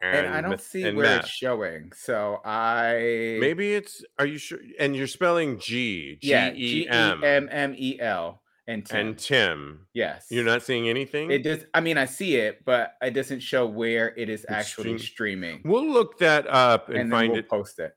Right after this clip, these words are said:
Speaker 1: Yeah.
Speaker 2: Yeah, 'cause I forget how I saw it, um, Jamel, G E M M E L. And, but
Speaker 1: Oh, h-, Teddy says she saw it at Outfest. It, the, they've, they've not sold it yet.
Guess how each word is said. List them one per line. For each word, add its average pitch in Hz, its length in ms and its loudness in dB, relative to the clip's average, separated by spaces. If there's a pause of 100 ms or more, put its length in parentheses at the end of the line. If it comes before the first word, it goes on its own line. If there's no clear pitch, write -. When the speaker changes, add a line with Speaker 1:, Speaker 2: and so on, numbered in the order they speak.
Speaker 1:
Yeah. 135 120 -4
Speaker 2:
Yeah, 98 520 6
'cause 139 140 -2
I 151 220 4
forget 190 260 0
how 143 160 4
I 123 60 4
saw 107 320 2
it, - 100 -4 (100)
um, 92 460 0
Jamel, 85 500 -2
G 113 380 -8
E 101 60 -4
M 101 180 0
M 95 180 0 (100)
E 107 220 -4
L. 90 360 0 (400)
And, 127 420 4 (540)
but 120 280 8
Speaker 1:
Oh, 98 160 -14 (120)
h-, - 140 -12
Teddy 151 260 2
says 156 260 2
she 147 200 -4
saw 139 260 4
it 123 80 4
at 117 180 -2
Outfest. 98 680 -6
It, 110 260 -8
the, 117 200 -4 (240)
they've, 117 400 -4
they've 120 200 2
not 110 220 -4
sold 98 280 -6
it 76 120 -12
yet. 78 240 -12